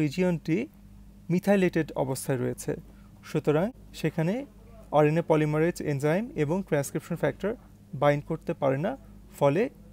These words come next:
জিনটিও এক্সপ্রেসড হয় না। এতক্ষণ আমরা দেখলাম জিনোমিক ইমপ্রিন্টিং প্রসেসটি কীভাবে হয়ে থাকে, কিন্তু আমরা কি জানি জিনোমিক ইমপ্রিন্টিং কখন ঘটে? লক্ষ্য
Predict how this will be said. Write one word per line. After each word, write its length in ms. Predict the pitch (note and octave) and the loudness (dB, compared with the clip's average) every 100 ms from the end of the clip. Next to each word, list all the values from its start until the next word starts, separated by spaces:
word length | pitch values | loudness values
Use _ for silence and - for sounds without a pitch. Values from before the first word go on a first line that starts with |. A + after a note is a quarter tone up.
| C3+ | -6
জিনটিও 340 | C3+ C#3 - - | -4 -4 -2 -2
এক্সপ্রেসড 420 | C#3+ - D3 C3 - | -2 -2 -2 -2 -4
হয় 140 | C3 C3 | -8 -6
না। 60 | - - - - - | -10 -14 -18 0 4
এতক্ষণ 260 | D#3+ - G3+ A3 | 6 4 4 6
আমরা 140 | A3 D#3+ | 6 6
দেখলাম 280 | C#3+ C#3+ F3+ - - - - B2+ | 2 0 0 -4 -18 -20 -8 0
জিনোমিক 360 | D#3 F#3 A3 - D#3+ | 2 2 0 0 -2
ইমপ্রিন্টিং 420 | D3+ G3+ F#3 D#3 E3+ - | 0 0 2 0 0 0
প্রসেসটি 400 | E3 A3 - G3 | 0 0 0 -2
কীভাবে 280 | - E3 D#3 C3 | 2 2 4 4
হয়ে 160 | B2+ B2 | 2 2
থাকে, 200 | C3 - - - - - | -2 -4 -6 -10 -20 -8
কিন্তু 200 | D3 - - | -4 0 2
আমরা 180 | C#3+ D3+ - | 4 2 0
কি 60 | D3+ | 0
জানি 200 | C3+ F#3 D#3+ - D3 | 2 0 -2 -6 -2
জিনোমিক 320 | C3+ C#3+ E3 - D#3 | 0 2 0 0 -2
ইমপ্রিন্টিং 380 | C#3+ E3 F#3 E3+ C3+ | -2 -2 -2 0 -2
কখন 200 | - D#3+ D3+ | 0 -2 -2
ঘটে? 180 | - A3+ - - - - - - - - - - - - - - - - - - - - - - - | -2 -4 -6 -20 -20 -20 -20 -20 -20 -20 -20 -20 -20 -20 -20 -20 -20 -20 -20 -20 -20 -20 -20 -20 -2
লক্ষ্য 200 | E3+ - | 0 2